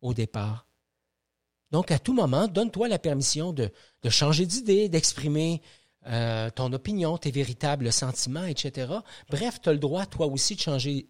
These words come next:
changer d'idée, changer d'avis. C'est aussi ça, la vie. Hein ?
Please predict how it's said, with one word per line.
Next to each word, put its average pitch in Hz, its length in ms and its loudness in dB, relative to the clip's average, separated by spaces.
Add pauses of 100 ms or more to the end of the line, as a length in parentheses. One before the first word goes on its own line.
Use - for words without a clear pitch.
changer 127 320 -4
d'idée, 127 360 -6 (180)
changer 139 300 0
d'avis. 143 320 -2 (160)
C'est - 180 2
aussi 269 320 2
ça, 294 240 0
la 156 140 -2
vie. 104 240 -8 (360)
Hein ? 185 200 -2